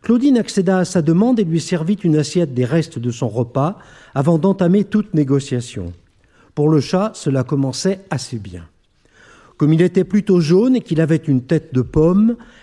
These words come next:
elle décida de le baptiser Golden. Elle fut très contente de sa trouvaille,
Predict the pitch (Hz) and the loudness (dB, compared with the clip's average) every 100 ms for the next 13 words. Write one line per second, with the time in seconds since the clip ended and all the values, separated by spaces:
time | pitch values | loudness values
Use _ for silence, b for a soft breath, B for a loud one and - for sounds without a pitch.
0 | - 143 147 185 196 196 233 190 165 175 | -6 -2 0 0 0 0 2 2 2 0
1 | 170 165 151 180 127 185 165 123 107 95 | 0 -2 0 0 2 2 2 0 -2 -2
2 | 92 90 _ _ _ b b b - 139 | -8 -12 _ _ _ b b b -2 -2
3 | 135 202 196 247 240 226 - 196 175 139 | 0 -2 0 -2 0 -2 0 -2 -2 -4
4 | - 147 - 135 135 165 214 | -4 -6 -4 -4 -2 -2 -2